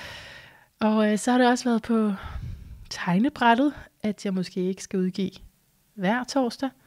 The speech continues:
Det har kun været på tegnebrættet. Jeg er ikke helt klar til at give slip på det nu,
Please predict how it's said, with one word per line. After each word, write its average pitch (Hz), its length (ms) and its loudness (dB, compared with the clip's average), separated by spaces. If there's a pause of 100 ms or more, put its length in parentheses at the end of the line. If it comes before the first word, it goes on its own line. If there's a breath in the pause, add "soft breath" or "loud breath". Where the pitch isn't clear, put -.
(800 loud breath)
Det 190 60 2
har 175 60 4
kun 240 140 2
været 262 120 6
på 233 40 0
tegnebrættet. 226 560 2
Jeg 196 80 4
er 190 40 4
ikke 208 160 0
helt 233 280 2
klar 196 220 2
til 196 100 -2
at 185 60 0
give 190 100 -2
slip 208 180 -4
på 202 140 0
det 196 120 4
nu, 190 220 2